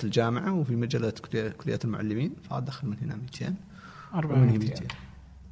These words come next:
Speaker 1: أسبوعيًا. وأشتغل في شركة اسمها شركة زوم، دعاية وإعلان،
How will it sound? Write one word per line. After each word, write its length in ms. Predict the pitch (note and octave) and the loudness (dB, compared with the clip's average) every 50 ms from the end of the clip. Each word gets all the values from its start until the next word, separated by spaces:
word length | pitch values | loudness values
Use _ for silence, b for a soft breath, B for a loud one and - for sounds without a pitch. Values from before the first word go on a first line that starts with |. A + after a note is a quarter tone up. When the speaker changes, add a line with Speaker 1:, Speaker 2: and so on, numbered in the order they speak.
| - - - - - | -16 -14 -10 -4 -4
Speaker 1:
أسبوعيًا. 500 | - - - B2 C3 E3 C#3+ G2+ D2+ - - - - B B B B B B B B B B B B B B - - - | -2 2 2 4 6 6 6 6 4 0 -6 -12 -14 B B B B B B B B B B B B B B -14 2 6
وأشتغل 460 | B2+ B2+ - F3+ - - G3 F3+ F3 | 8 8 8 8 6 6 6 6 6
في 120 | F3+ F#3 | 6 4
شركة 380 | D#3+ - G3 F3 C3 A2 - A#2 | 4 6 6 4 4 4 2 2
اسمها 260 | A2+ - - C3 A#2 | 0 2 2 2 2
شركة 340 | - - C3+ A#2+ - B2+ C3 | 2 2 0 0 2 0 0
زوم، 220 | C3 C#3 A2 G2+ F#2 - - - | 2 0 0 0 -2 -6 -8 -8
دعاية 260 | - A#2 A2+ G#2+ A#2+ A2+ | -6 -2 0 2 2 2
وإعلان، 320 | G#2+ G#2+ A#2 C3+ F3+ - | 2 4 4 4 4 2